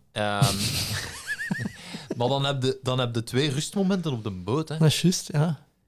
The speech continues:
Speaker 1: En dan is, dat, dat, leek, dat, dat lijkt me wel eens tof om zo.
Speaker 2: Kun jij die week? Zoek,
Speaker 1: Ik zal, ik zal
Speaker 2: ik zou zeggen, zoek de booturen op.
Speaker 1: Ja, maar Engeland tegenwoordig en zo moeten, moeten.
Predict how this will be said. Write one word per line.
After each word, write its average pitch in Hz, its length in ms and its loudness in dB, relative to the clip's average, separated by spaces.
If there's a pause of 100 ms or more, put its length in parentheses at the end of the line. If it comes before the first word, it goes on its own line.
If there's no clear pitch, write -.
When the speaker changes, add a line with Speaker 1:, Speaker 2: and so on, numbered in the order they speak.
(960)
Speaker 1:
En 110 140 -2
dan 107 160 2
is, 104 180 -8 (240)
dat, 113 180 -6
dat, 98 180 4
leek, 104 320 2
dat, - 140 -8 (100)
dat 117 220 4
lijkt 135 200 -2
me 113 100 2
wel 123 140 2
eens 156 160 0
tof 170 200 -6
om 156 140 2
zo. 107 440 0 (460)
Speaker 2:
Kun 233 220 10
jij 165 200 10
die 151 140 10
week? 131 380 8 (1080)
Zoek, 170 220 6
Speaker 1:
Ik 220 60 -8
zal, - 180 -20
ik - 80 -16
zal - 80 -10
Speaker 2:
ik - 60 -8
zou 180 140 10
zeggen, 196 360 8 (140)
zoek 156 240 4
de 156 100 6
booturen 175 560 8
op. - 320 2 (540)
Speaker 1:
Ja, - 140 -18
maar 117 120 -6
Engeland 135 320 0
tegenwoordig 135 500 0
en 131 60 -2
zo 127 180 -4
moeten, 117 280 -2
moeten. 107 260 -4